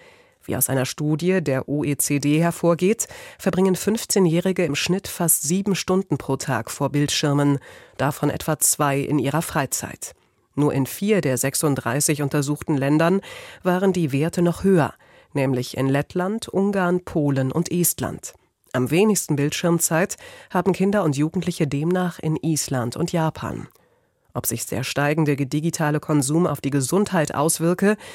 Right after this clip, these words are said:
sei noch nicht ausreichend erforscht, heißt es in der Studie. Studien deuteten aber unter anderem auf ein erhöhtes Risiko für Depressionen und Angstzustände hin.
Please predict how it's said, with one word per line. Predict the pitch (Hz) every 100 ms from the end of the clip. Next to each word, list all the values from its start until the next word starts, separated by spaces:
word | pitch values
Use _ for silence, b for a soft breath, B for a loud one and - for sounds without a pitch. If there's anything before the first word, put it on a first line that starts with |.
| B B
sei | - 175
noch | 185 175
nicht | 175 170 -
ausreichend | 147 135 - 120 139 143
erforscht, | 156 - 160 143 - -
heißt | 113 127 127
es | -
in | 123
der | 123
Studie. | - 131 - 71 - _ _ _ _
Studien | - - 127 139 165 160
deuteten | 131 127 151 - 160
aber | 156 143 139 -
unter | 170 180 175
anderem | 147 156 170 190 214 B B B
auf | - 165 170
ein | 175
erhöhtes | 170 156 196 208 180 143
Risiko | 156 180 180 175 170 165
für | 175 - 143
Depressionen | 139 131 - - - 143 147 147
und | 151 170 -
Angstzustände | 170 165 - - 127 - 120 -
hin. | 117 135